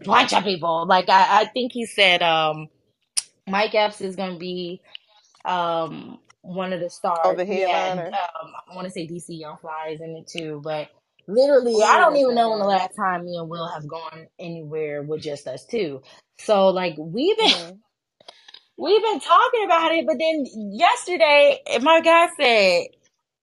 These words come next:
Speaker 1: "Can we not forget to go to the, the, the comedy? Like, let's not forget this."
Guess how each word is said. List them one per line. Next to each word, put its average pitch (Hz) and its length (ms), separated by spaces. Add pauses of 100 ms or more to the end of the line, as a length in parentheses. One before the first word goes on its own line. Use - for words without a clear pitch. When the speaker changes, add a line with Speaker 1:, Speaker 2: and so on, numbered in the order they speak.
(260)
Speaker 1:
"Can 190 220
we 170 120
not 190 260
forget 180 300
to 160 80
go 165 320 (160)
to 151 360 (840)
the, 147 100 (680)
the, 143 400
the 139 140
comedy? 131 420
Like, 139 220 (240)
let's 160 260
not 170 180
forget 156 280
this." - 300